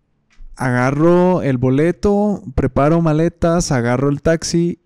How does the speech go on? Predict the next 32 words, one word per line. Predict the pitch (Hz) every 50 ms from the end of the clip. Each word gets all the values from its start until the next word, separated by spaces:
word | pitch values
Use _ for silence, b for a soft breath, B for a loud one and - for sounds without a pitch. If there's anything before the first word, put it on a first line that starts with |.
| _ _ _ _ _ _ _ _ _ _
y | - 139 143
en | 139 135 131
el | 127 123 120
taxi | - - 131 139 - - - - 180 180 180 - - _ _
me | - - 127 123 123
dicen | 127 127 127 127 - - 147 143 147 147 147 - - _ _ _ _ _ _ _ _ _ _
en | - 113 113 113 113
un | 117 120 120
WhatsApp, | 123 123 123 - - - 123 113 117 - _ - - - _ _ _ _ _ _
"Tu | - 143
mamá | 123 113 101 104 107
se | - - 113
acaba | - - - - - -
de | - -
morir". | - - - - - - - - - - - - - - - - - _ _ _ _ _ _ _ _ _ _ _ _ _ _ _ _ b b b b b b b b b b b b b b b b b b b b b b b _ _ _ _ _ _ _ _
Entonces | - 135 120 - 120 120 - 127
agarro | 123 120 117 120 123 123 135
el | 135 139
avión, | 143 143 139 139 139 131 127 131 131 139 - - - - - - - - _
eh, | - 139 135 127 123 117 - -
sabiendo | - - 131 104 110 - 98 87 104
que | 110
mi | 104 101 101
mamá | 95 110 - -
se | - - -
había | 147 - - 147
muerto. | 151 143 139 135 - - - - - - _
Y | 160 147 139
ahí | 123 120 123 131 151 190 220 240 240 - _ _ _
me | - 139 139 131
doy | 117 120 135 131 135 131 -
cuenta | - - 165 165 156 139 123 - - - - 131 -